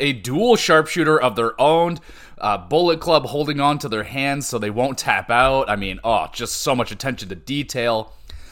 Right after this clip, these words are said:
Time almost up here. We got, like, three minutes left in the sixty-minute <laughs> match. Dax locks in a deep, deep sharpshooter,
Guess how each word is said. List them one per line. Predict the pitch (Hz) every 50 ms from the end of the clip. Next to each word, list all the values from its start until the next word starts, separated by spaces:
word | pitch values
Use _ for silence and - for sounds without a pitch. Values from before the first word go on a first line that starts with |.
| - - -
Time | - 160 151 160 165 160 147 -
almost | 135 156 208 240 226 220 190 170 - -
up | 151 156 - -
here. | 165 160 160 156
We | 143 135
got, | 120 127 117
like, | 110 101 110
three | - - - 156 190 208 196
minutes | 180 170 160 156 147 - -
left | 147 151 147 147 - 135
in | 117
the | 113 104
sixty-minute | - - - - 170 - - - 151 139 139 135 139 127 -
<laughs> | - -
match. | 160 143 147 - - - - - - - - - - - - - - - - - - - - - - - - - - -
Dax | - 131 123 123 135 - - -
locks | 139 139 135 131 - -
in | - 135 143 147 - -
a | 127 143 170
deep, | 127 98 90 - - - 190 226 247 254 233 - - - - - - - - - - - 104 98 101 -
deep | - 175 214 254 254 220 - -
sharpshooter, | - - 135 135 127 107 - - 135 135 135 139 139 135